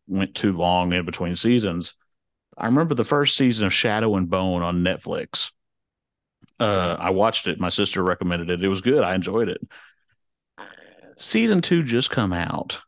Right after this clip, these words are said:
Speaker 1: like, and it's been three, three or four years since this season one.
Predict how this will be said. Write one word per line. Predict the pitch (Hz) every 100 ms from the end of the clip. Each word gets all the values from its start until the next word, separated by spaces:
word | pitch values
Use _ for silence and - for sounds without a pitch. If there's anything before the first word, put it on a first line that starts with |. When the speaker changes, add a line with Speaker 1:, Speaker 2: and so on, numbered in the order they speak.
| _ _
Speaker 1:
like, | 95 92 - - - _ _ _ -
and | 117
it's | 120
been | - 117 107 107 - -
three, | 151 160 175 190 185 156 _ _
three | 196 269
or | 214
four | 143 139 117
years | 87 98 143 135 85 - - - _ _ _ _ _ _ _ _
since | - - 117 -
this | 113
season | - 120 107 104
one. | 127